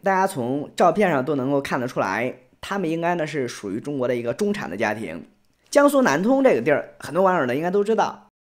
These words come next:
这个呢绝对啊属于是这个中国经济最发达、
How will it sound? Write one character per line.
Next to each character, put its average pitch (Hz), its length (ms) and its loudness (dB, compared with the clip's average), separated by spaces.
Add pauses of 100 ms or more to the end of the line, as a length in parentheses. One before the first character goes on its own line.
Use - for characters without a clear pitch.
这 320 220 2
个 196 80 4
呢 143 120 4
绝 127 280 -4
对 247 120 6
啊 156 140 4
属 117 260 -6
于 127 80 -2
是 160 200 -6
这 143 160 0
个 127 80 -4
中 175 160 -8
国 143 100 0
经 190 240 -4
济 170 140 -2
最 247 260 -4
发 139 240 -2
达、 85 440 -8